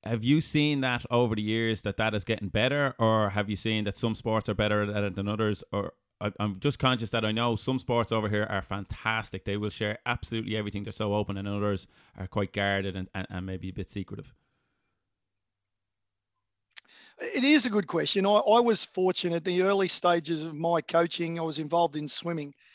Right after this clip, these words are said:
Speaker 2: and the national head coach was a guy called Don Talbot.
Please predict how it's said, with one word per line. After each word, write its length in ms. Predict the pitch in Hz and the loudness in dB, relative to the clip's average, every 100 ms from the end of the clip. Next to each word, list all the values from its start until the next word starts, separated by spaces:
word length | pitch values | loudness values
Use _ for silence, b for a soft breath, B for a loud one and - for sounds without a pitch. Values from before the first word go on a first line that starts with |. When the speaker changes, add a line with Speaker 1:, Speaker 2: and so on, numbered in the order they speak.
| b b b b | b b b b
Speaker 2:
and 160 | 160 | -2
the 60 | 165 | 2
national 420 | 180 226 - 185 | 4 4 4 0
head 220 | 170 165 | 0 -2
coach 320 | - 170 165 160 | 2 2 2 -6
was 160 | 143 | -8
a 20 | |
guy 280 | 147 170 170 | -4 0 0
called 340 | 160 160 139 131 | 0 -6 -6 -2
Don 400 | 165 170 170 165 _ _ _ - | 2 2 0 -6 _ _ _ -12
Talbot. 440 | - 170 175 156 | 0 4 4 2